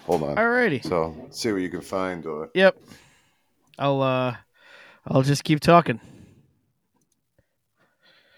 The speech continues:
Speaker 2: So Angelina Jolie, as we, uh,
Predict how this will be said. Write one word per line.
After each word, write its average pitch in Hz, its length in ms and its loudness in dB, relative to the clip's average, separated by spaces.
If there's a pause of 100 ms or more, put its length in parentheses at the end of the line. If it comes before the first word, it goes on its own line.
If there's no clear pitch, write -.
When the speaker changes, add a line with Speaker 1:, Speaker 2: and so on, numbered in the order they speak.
(1300)
Speaker 2:
So - 180 -12
Angelina 170 720 2
Jolie, 180 680 2
as 151 280 0
we, 131 320 -4
uh, 110 500 -6